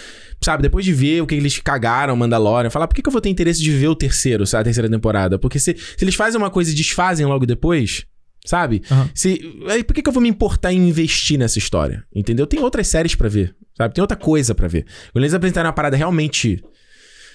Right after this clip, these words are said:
Speaker 1: nova, com frescor de novo, trazendo algo novo, aí eu tô, eu, mano, eu tô cem por cento pra ver Star Wars. Mas até lá, brother, não, não sei se, <laughs> quão cedo vai chegar isso. Vai ser o Star Wars do Taika? É que é só isso, né? Não tem mais nada também.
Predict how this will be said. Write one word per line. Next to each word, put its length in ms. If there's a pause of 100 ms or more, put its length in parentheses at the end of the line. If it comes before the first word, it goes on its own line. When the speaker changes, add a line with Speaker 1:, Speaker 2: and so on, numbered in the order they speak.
(120)
Speaker 1:
nova, 600
com 140
frescor 440
de 120
novo, 580
trazendo 480
algo 160
novo, 360
aí 140
eu 80
tô, 240
eu, 120
mano, 200
eu 40
tô 100
cem 260
por 80
cento 200
pra 120
ver 120
Star 200
Wars. 240
Mas 140
até 240
lá, 240
brother, 320
não, 400 (540)
não 100
sei 180
se, 240 (420)
<laughs> 360
quão 280
cedo 340
vai 120
chegar 240
isso. 100
Vai 80
ser 120
o 180
Star 200
Wars 160
do 60
Taika? 440 (500)
É 120
que 120
é 40
só 180
isso, 260
né? 80
Não 60
tem 120
mais 120
nada 180
também. 300